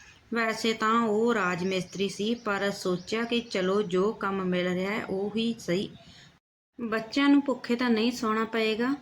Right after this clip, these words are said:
"ਹਾਂ ਬਾਈ, ਕੀ ਮਜ਼ਦੂਰੀ ਲਏਗਾ?" "ਹਾਂ ਜੀ ਸਾਹਿਬ, ਮਜ਼ਦੂਰ ਦੀ ਦਿਹਾੜੀ ਤਾਂ ਪੰਜ ਸੌ ਹੈ।" "ਉਹ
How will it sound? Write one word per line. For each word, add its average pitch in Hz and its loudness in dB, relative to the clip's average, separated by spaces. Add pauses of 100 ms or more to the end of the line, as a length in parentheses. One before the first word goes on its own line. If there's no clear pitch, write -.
(240)
"ਹਾਂ 254 4
ਬਾਈ, 247 2
ਕੀ 240 2
ਮਜ਼ਦੂਰੀ 196 4
ਲਏਗਾ?" 190 0 (680)
"ਹਾਂ 240 4
ਜੀ 240 4
ਸਾਹਿਬ, 233 0
ਮਜ਼ਦੂਰ 202 2
ਦੀ 202 -4
ਦਿਹਾੜੀ 202 0
ਤਾਂ 226 -2
ਪੰਜ 180 -2
ਸੌ 185 -2
ਹੈ।" 190 -2 (200)
"ਉਹ 226 2